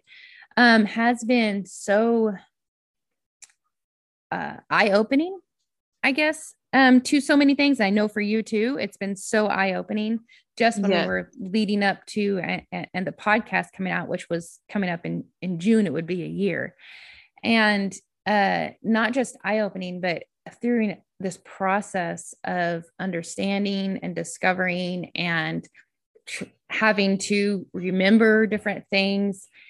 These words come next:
Speaker 1: and then being able to be like, "Okay, I can work through this. We can heal from this, and we can be, you know, stronger on the other side." I, <laughs> I don't know how, what you feel about that, but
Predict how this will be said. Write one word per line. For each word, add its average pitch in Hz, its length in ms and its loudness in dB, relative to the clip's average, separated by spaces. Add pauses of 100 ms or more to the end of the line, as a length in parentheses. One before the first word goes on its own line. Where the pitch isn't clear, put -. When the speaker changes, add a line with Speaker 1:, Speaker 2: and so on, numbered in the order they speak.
(140)
Speaker 1:
and 214 160 2
then 214 300 6
being 220 260 2
able 196 380 0
to 190 140 -10
be 190 360 -4
like, 165 340 -4
"Okay, 185 300 0
I 165 160 2
can 190 240 -4
work 170 220 -8 (160)
through 208 200 0
this. 180 500 -4 (240)
We 214 160 -2
can 170 260 -6
heal 254 320 2
from 180 300 -4
this, 175 340 -6
and 170 80 -6
we 170 80 -6
can 170 180 -10
be, 151 460 -8
you 190 140 -4
know, 160 100 -4
stronger 165 840 -2
on 175 180 -4
the 165 140 -2
other 123 180 -4
side." - 500 -2 (2500)
I, 233 300 4 (240)
<laughs> 233 260 6
I 196 80 6
don't 262 140 8
know 240 140 10
how, 214 360 6
what 208 220 2
you 247 180 4
feel 208 180 2
about 196 240 2
that, 185 280 -2
but 202 200 0